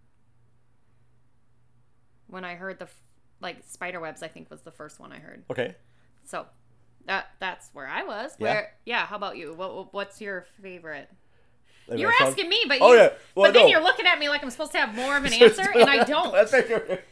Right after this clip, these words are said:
Speaker 1: 'Cause that's not how my brain works.
Speaker 2: <laughs> Okay.
Speaker 1: I answer in short,
Speaker 2: Really?
Speaker 1: simple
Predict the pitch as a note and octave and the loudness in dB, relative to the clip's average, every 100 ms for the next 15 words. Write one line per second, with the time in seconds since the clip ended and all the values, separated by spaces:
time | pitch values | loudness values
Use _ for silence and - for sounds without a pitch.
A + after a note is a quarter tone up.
0 | - - D4 E4 D#4+ - D#4+ E4 D4+ C#4 | -20 -10 -6 -4 -4 -4 -6 -4 -6 -6
1 | A#3 C4 B3+ G#3+ A#3+ F3+ G#3+ B3 C4+ C4+ | -6 -6 -6 -8 -8 -6 -2 -2 0 -2
2 | C4+ C#4+ B3 G#3+ - C4+ C#4 - - - | -2 -6 -10 -10 -8 -6 -6 -8 -20 -20
3 | - _ _ _ _ _ _ _ _ _ | -20 _ _ _ _ _ _ _ _ _
4 | _ B2+ B2 B2 C4+ C4 C4 A#3+ A#3+ | _ -10 -8 -6 -6 -6 -4 -2 -4